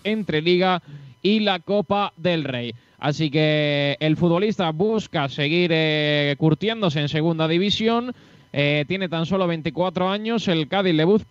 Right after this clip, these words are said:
le busca cesión y el Málaga podría ser uno de los equipos interesados en hacerse con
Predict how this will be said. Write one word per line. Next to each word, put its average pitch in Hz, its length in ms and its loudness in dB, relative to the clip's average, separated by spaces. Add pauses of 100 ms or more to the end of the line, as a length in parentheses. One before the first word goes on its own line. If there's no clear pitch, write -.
le 151 140 2
busca 180 320 2
cesión 196 400 0
y - 20 2
el 165 80 2
Málaga 196 300 0
podría 175 360 0
ser 190 300 0
uno 202 240 2
de 185 80 4
los 170 220 2
equipos 180 580 0
interesados 175 880 0 (320)
en 196 180 0
hacerse 175 560 -2
con 185 320 -2